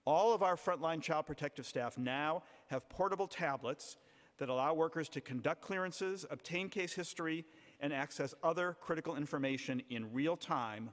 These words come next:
while out in the field. The tablets also enable C P S to enter their case notes from locations such as courthouses or waiting rooms, rather than having to return from the field to their desks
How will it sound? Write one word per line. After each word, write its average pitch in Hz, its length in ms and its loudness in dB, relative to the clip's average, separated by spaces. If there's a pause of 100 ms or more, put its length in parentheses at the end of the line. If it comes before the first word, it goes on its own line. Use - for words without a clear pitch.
while 110 140 -2
out 120 100 0
in 120 80 -6
the 120 60 -6
field. 98 400 -8 (720)
The 139 60 -8
tablets 170 420 0
also 190 300 2
enable 165 280 2
C 156 160 -4
P 139 160 -2
S 135 160 -2
to - 140 -10
enter 151 160 -2
their 160 140 2
case 151 300 -4
notes 123 360 -4 (260)
from 135 200 -2
locations 151 540 -2
such 143 200 -4
as 113 80 -10
courthouses 160 800 -2 (240)
or 165 160 2
waiting 160 340 0
rooms, 107 380 -10 (280)
rather 135 240 0
than 147 120 -2
having 139 240 0
to 131 80 -4
return 165 400 -4
from 151 160 -4
the 139 80 -2
field 139 340 -4
to - 80 -8
their 127 160 -4
desks 117 540 -4